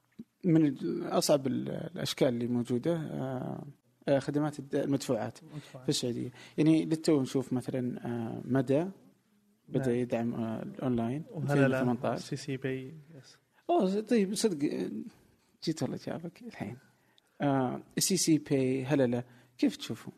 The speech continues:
Speaker 2: صحيح. هم طبعًا، آه، peer to peer، يعني ترانزاكشن ممكن يصير فيها أيضًا.
Speaker 1: شلون؟ آه، خل-
Speaker 2: آه، طيب. آه، هي، آه،
Speaker 1: بنحافظ على حاجتين.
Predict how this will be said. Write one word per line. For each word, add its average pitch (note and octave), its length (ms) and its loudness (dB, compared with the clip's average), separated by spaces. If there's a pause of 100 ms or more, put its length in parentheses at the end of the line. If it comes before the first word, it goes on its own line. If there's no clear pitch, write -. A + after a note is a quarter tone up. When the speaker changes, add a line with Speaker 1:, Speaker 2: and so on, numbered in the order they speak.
(340)
Speaker 2:
صحيح. C#3 200 -18
هم G#3 100 -2
طبعًا، G#3+ 360 4
آه، D3 480 2 (140)
peer G#3 80 2
to - 180 -6
peer، C3 240 -8 (560)
يعني C3 340 -8
ترانزاكشن C#3 560 -2
ممكن C3+ 220 -8
يصير C3+ 200 -6
فيها C3 260 -6
أيضًا. C3 140 -6
Speaker 1:
شلون؟ D3+ 300 2
آه، D#3 180 -2
خل- D3 400 0
Speaker 2:
آه، C#3 280 0
طيب. C3 260 0 (260)
آه، C3+ 220 -2
هي، F#3+ 300 2
آه، D3 560 2
Speaker 1:
بنحافظ E3 400 2
على C#3+ 120 4
حاجتين. C3 360 -8